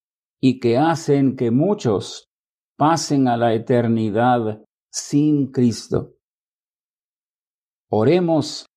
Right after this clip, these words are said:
por los que están en eminencia, para que tengan la visión clara para entender la problemática que enfrenta cada nación,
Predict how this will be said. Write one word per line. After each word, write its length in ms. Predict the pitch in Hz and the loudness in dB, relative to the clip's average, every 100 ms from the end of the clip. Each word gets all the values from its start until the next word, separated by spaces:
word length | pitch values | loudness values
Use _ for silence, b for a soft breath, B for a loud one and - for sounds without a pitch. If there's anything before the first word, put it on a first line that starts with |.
| _ _ _ _ | _ _ _ _
por 220 | 113 117 | -2 2
los 240 | 120 117 - | 2 0 0
que 160 | 123 | -2
están 480 | 110 - 135 180 196 | -2 -2 0 2 2
en 120 | 190 | 2
eminencia, 760 | 165 165 147 135 110 - 85 - _ _ _ _ _ _ _ | 0 2 2 2 0 -4 -8 -8 _ _ _ _ _ _ _
para 280 | 117 117 120 | 0 2 2
que 120 | 127 | -2
tengan 600 | 123 156 185 165 160 147 | 0 0 0 0 0 2
la 120 | 131 | 2
visión 960 | 113 110 120 - 135 156 175 180 170 - | 0 -2 -2 -2 2 2 2 0 -4 -10
clara 640 | - 139 151 110 113 - _ _ _ _ _ _ _ _ - | -6 0 2 2 0 -6 _ _ _ _ _ _ _ _ -4
para 300 | 123 123 127 | 0 2 2
entender 760 | 123 120 117 117 113 170 214 180 | 0 0 -2 -2 0 2 2 2
la 200 | 156 147 | -2 0
problemática 1000 | 135 123 127 139 170 143 135 135 123 | 0 2 0 2 0 0 -2 0 0
que 80 | 127 | 2
enfrenta 760 | 113 107 127 147 147 127 117 - | 0 0 0 2 0 0 -4 -2
cada 360 | 123 143 147 | 0 0 0
nación, 760 | 123 117 - 107 110 180 170 | 0 -2 0 2 2 0 -6